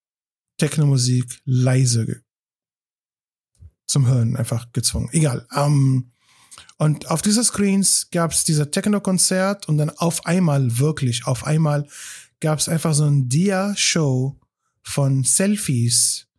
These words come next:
die Ali mit dem anderen Fahrgäste gemacht hat. Und die hatten alle gute Stimmung. Und ich glaube, hätte ich wirklich so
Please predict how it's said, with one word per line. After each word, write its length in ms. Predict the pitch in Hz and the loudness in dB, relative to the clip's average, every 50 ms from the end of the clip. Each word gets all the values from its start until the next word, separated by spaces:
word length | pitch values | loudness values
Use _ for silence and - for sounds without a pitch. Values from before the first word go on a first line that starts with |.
| _ _ _ _ _ _ - - | _ _ _ _ _ _ -4 -2
die 200 | 156 160 - - | 0 0 0 0
Ali 640 | 151 156 175 208 220 226 220 226 226 233 233 - _ _ _ _ _ _ _ _ _ - | 0 0 0 0 0 0 0 0 -2 -4 -6 -10 _ _ _ _ _ _ _ _ _ -4
mit 240 | 147 151 151 - - | -2 -2 -2 0 0
dem 180 | 160 156 156 | 0 0 0
anderen 460 | 139 165 180 185 180 175 165 170 165 156 | 2 2 2 2 2 2 2 2 2 2
Fahrgäste 920 | - - - 196 202 196 156 143 127 - - - 127 117 117 120 120 - _ _ _ _ _ _ _ _ _ - | 0 0 0 0 0 0 0 2 2 2 0 0 -2 -4 -4 -6 -8 -10 _ _ _ _ _ _ _ _ _ -4
gemacht 420 | - 151 147 143 143 - - - - | 0 2 2 2 2 0 -4 -4 -4
hat. 280 | 113 117 - - - _ _ _ _ _ _ _ _ _ _ _ _ _ _ _ _ _ _ - | -4 -4 -6 -10 -12 _ _ _ _ _ _ _ _ _ _ _ _ _ _ _ _ _ _ -2
Und 320 | 160 151 151 143 135 - | 0 2 2 2 0 0
die 200 | 156 156 156 139 | 0 2 2 2
hatten 360 | 123 165 190 - - 180 175 - - - - | 2 0 0 0 2 0 0 0 -2 -6 -2
alle 500 | - 220 214 180 147 135 127 131 - _ _ _ _ _ _ - | 0 0 2 2 2 2 0 -2 -4 _ _ _ _ _ _ -2
gute 300 | 156 143 156 147 - 135 | 0 2 2 2 2 0
Stimmung. 500 | - - - - 131 123 113 110 113 - _ _ _ _ _ _ _ _ _ _ _ _ _ _ _ _ _ _ _ _ _ _ _ _ | 0 0 0 0 0 0 0 -2 -6 -10 _ _ _ _ _ _ _ _ _ _ _ _ _ _ _ _ _ _ _ _ _ _ _ _
Und 580 | - 156 156 151 147 143 143 139 - - - - _ _ | -2 0 2 2 2 2 0 -2 -4 -8 -18 -18 _ _
ich 340 | - 175 160 - - - - | -2 0 2 0 0 -2 -4
glaube, 560 | - 170 165 160 160 160 190 226 233 190 190 | -2 0 2 2 2 2 2 2 2 2 2
hätte 240 | 160 165 196 196 - | 2 2 0 0 0
ich 160 | 180 - - | -2 -2 0
wirklich 340 | 175 196 196 - 196 165 - | -2 -2 0 0 0 0 2
so 540 | - - 165 160 156 151 147 143 139 - | 2 2 2 2 2 2 0 0 -4 -6